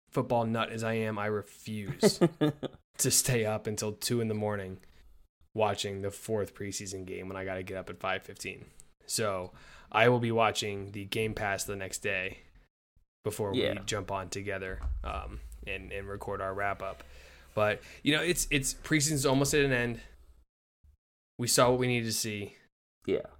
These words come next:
Speaker 1: I think the whole fan base as a whole, you know, the entire fan base can just take a deep breath, sigh of relief.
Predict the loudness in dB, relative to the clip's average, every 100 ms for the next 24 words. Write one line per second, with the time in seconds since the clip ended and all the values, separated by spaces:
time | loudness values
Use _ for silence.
0 | -4 0 2 2 0 -8 -6 0 2 2
1 | 2 2 0 0 -4 -6 -10 -16 -20 _
2 | _ _ _ _ -10 -8 -8 -6 -4 2
3 | 4 4 2 0 -2 -4 -6 -8 -10 -12
4 | -20 -20 -20 -20 -20 -20 _ _ _ _
5 | _ 2 4 6 6 4 6 4 4 0
6 | -10 -20 _ -6 2 4 6 4 2 0
7 | -4 -12